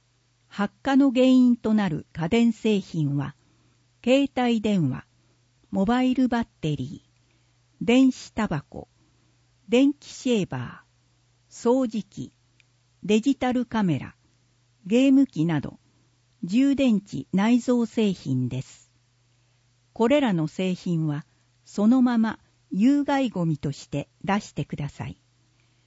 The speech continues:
充電池が内蔵された製品、例、電子タバコ、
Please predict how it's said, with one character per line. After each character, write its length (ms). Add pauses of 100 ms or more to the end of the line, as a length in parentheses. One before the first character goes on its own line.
(440)
充 260
電 200
池 200
が 160
内 300
蔵 220
さ 160
れ 120
た 200
製 280
品、 420 (600)
例、 400 (1120)
電 300
子 220
タ 140
バ 160
コ、 260